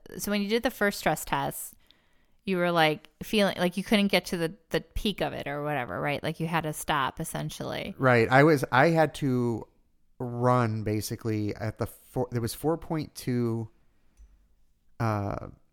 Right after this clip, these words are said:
Speaker 2: miles per hour on the treadmill with a sixteen percent incline.
Speaker 1: Yeah.
Speaker 2: And I had to basically run to keep up, and they stopped it after two minutes in.
Speaker 1: Right.
Speaker 2: This time, I walked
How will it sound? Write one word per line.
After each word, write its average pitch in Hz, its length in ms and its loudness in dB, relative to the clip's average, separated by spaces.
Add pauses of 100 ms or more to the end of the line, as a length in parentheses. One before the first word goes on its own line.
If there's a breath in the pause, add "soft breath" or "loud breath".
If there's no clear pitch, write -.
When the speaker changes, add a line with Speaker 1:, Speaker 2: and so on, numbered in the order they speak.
(260)
Speaker 2:
miles 117 260 0
per 117 140 -2
hour 107 200 2
on 104 80 -2
the 104 80 -4
treadmill 101 680 -2
with 104 160 -4
a 104 80 -2
sixteen - 1120 -6
percent 107 480 -6 (100)
incline. 101 680 -10 (100)
Speaker 1:
Yeah. 185 280 -2 (380)
Speaker 2:
And 120 160 2
I 135 140 4
had 131 180 2
to 117 60 0
basically 117 600 0
run 107 420 0
to 104 80 -4
keep - 320 -8
up, 107 300 0 (100)
and 107 600 0 (680)
they 117 140 2
stopped 120 420 -2
it 113 80 2
after 107 280 -2
two - 260 -6
minutes 104 340 -4
in. - 300 -10 (260)
Speaker 1:
Right. 160 380 -4 (720)
Speaker 2:
This 143 280 2
time, 101 540 -2 (560)
I 120 140 0
walked 120 680 -2